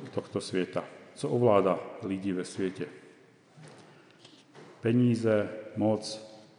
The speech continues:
sláva, sex, sobectví. Já, já, já, lži, smilstvo, lakomství, bezúznost, žárlivost, hněvy,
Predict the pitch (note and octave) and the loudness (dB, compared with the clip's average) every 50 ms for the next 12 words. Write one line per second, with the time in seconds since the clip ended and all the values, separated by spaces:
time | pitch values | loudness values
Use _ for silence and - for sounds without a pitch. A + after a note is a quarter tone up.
0 | - - - - - - - G#2 G2+ G#2 G#2+ G#2+ G#2 G2+ F#2+ F#2 - - - - | -20 -20 -20 -20 -12 -6 -2 2 2 4 4 4 2 2 0 -2 -4 -8 -12 -14
1 | - - - - - - - A2 G#2+ G#2 G2+ - - - - - - - - - | -16 -18 -20 -18 -12 -6 -2 0 0 0 0 -2 -8 -12 -14 -16 -20 -20 -20 -20
2 | - - - - _ _ _ - - A#2 G#2 G#2+ G#2 G2 - - - G2 F#2 F2 | -20 -20 -20 -20 _ _ _ -6 -4 -2 0 0 0 -2 -4 -6 -4 -2 -2 -2
3 | E2+ - - - - - - - - - - _ _ _ _ _ _ _ _ _ | -2 -6 -12 -20 -20 -20 -20 -20 -20 -20 -20 _ _ _ _ _ _ _ _ _
4 | _ _ _ _ _ _ _ _ _ _ _ - G2 G2 G2 G2 G2 F#2+ F#2 F2+ | _ _ _ _ _ _ _ _ _ _ _ -6 -4 -2 -2 -2 0 0 -2 -2
5 | F2+ F2+ F#2 F#2+ G2 G2+ G#2+ G#2+ - - - - - - - - - - _ _ | -2 -2 -2 -2 -2 -2 -4 -4 -8 -12 -18 -20 -20 -20 -20 -20 -20 -20 _ _
6 | _ _ _ _ _ _ - - G2 F#2 F#2 G2+ G#2+ A2+ A#2 A2 - - - - | _ _ _ _ _ _ -6 -4 -4 -2 0 0 0 0 0 -4 -8 -16 -20 -20
7 | - - - - - - - - - - - - A2 G#2 G#2 G2+ G2 - - - | -20 -20 -20 -20 -20 -20 -20 -20 -20 -18 -8 -4 -2 0 0 0 -2 -6 -6 -2
8 | G#2+ G2+ F#2+ G2 G2+ G2+ - A#2 A2+ A2 - - - G#2 G2 G2 F#2+ F#2 F2+ F#2+ | 0 2 2 2 2 2 2 0 0 0 -2 -6 -6 -4 -2 -2 -2 -2 -2 -2
9 | G#2 G#2 A2+ A2+ G#2+ G#2+ G2+ G2 F#2 F2 D#2+ - - - - - - - G2+ G2+ | -2 -2 -2 -4 -4 -2 0 0 0 -2 -4 -8 -14 -16 -20 -20 -14 -6 -2 0
10 | G#2 G#2+ G#2+ G#2+ G#2+ G2+ F#2+ F#2 F2+ - F#2+ G2 G#2 G#2+ G#2 G#2+ G#2 G2+ | 2 2 4 2 2 2 0 -2 -2 -2 -2 -2 0 0 2 0 0 0